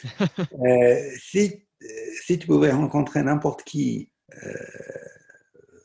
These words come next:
Speaker 2: une personne vivante ou, ou décédée, une personne que tu admires vraiment, qui est-ce que ça sera et qu'est-ce que tu lui poserais comme question ?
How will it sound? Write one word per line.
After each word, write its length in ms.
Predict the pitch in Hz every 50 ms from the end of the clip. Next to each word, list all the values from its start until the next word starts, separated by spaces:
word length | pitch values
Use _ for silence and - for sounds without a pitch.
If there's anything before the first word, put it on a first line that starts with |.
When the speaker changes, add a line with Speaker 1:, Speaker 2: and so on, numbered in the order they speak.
| _ - - - - - - _ - - - - - -
Speaker 2:
une 140 | - 98 -
personne 340 | - 110 104 - 110 107 101
vivante 520 | 107 127 127 117 123 123 123 110 95 -
ou, 260 | 101 98 98 - - -
ou 440 | 87 101 101 95 95 95 - - - _
décédée, 760 | 165 80 - - - - - 123 143 143 143 147 175 175 - _ - - _ _ _ _ _
une 80 | - 87
personne 320 | 123 117 - - 123 104
que 100 | - -
tu 220 | 107 - 113 113 107
admires 480 | 104 101 113 123 143 165 190 185 147
vraiment, 560 | 127 110 117 123 127 135 156 190 202 196 - _ _ _ _ _ _ _ _ _ _ _
qui 120 | - 151
est-ce 160 | 151 139 -
que 100 | - 143
ça 180 | 123 - 135 123
sera 560 | - - - 139 147 156 185 202 180 - - _ _ _ _
et 100 | 113 117
qu'est-ce 260 | - - 147 135 -
que 80 | - 143
tu 140 | 127 - 139
lui 180 | 120 123 117
poserais 580 | - - 117 113 101 - - - 98 92 - - _ _
comme 160 | - 107 104 92
question ? 420 | - - - - - - - -